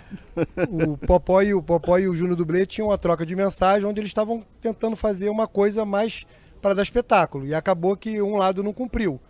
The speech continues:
Mas passou, parte deles, não sabia disso. Foi uma das primeiras coisas que eu perguntei a ele, foi, "É sério?" Ele falou, "É sério, parada que é séria." Então, opa,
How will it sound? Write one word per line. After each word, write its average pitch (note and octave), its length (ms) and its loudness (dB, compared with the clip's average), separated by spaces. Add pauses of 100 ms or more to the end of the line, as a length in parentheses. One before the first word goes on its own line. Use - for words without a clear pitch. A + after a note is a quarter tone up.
(320)
Mas E3 180 -2
passou, A#3 560 0 (280)
parte E3 260 -2
deles, F3+ 300 -2
não F#3+ 160 -2
sabia F3 340 0
disso. F3+ 400 -6 (480)
Foi F#3 140 -4
uma G3 100 -2
das G3 120 0
primeiras G3 260 0
coisas G3 220 0
que G3+ 60 -2
eu F3+ 40 -2
perguntei E3 440 -4
a D#3 80 2
ele, D#3+ 240 -6
foi, C#3 340 -4 (420)
"É D3+ 100 0
sério?" E3+ 400 4
Ele D3+ 60 0
falou, F3 200 -2
"É - 20 -6
sério, G#3+ 420 2 (240)
parada D3+ 200 -2
que F3+ 100 -4
é G3+ 40 -2
séria." F3+ 300 2
Então, F3+ 200 -4
opa, G#3 280 -4